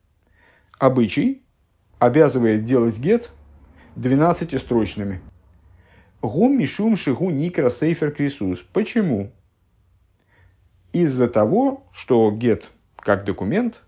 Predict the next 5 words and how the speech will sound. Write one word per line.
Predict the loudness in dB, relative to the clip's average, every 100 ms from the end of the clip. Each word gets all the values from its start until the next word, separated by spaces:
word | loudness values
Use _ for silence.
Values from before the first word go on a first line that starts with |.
| _
как | -10 -10 -4
предмет, | -4 -2 -2 -2 -8 _ _ _ -6
называется | -2 0 2 2 -2
сейфер | -2 -2 0 -4
крисус. | -4 -6 -6 -10 -12